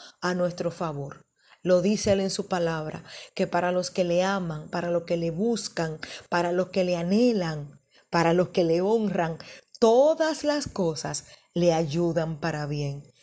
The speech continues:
¿Tú tienes un pasado? Yo también lo tengo. Ese pasado Dios lo va a usar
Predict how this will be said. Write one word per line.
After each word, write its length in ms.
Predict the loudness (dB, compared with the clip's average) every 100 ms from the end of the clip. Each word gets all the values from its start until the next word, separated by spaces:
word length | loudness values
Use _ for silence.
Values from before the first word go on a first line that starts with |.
| -20 0
¿Tú 120 | 2
tienes 320 | 4 4 2
un 120 | 2
pasado? 720 | 2 2 2 2 0 -4 -12 _ 0
Yo 180 | 0
también 340 | 2 0 0 0
lo 140 | -2
tengo. 460 | -2 -2 -2 -6 -12 -18 -18 2
Ese 280 | 4 4 2
pasado 520 | 0 0 0 0 -2
Dios 220 | 0 0
lo 120 | 2 2
va 80 |
a 40 | 0
usar 400 | 0 -2 -2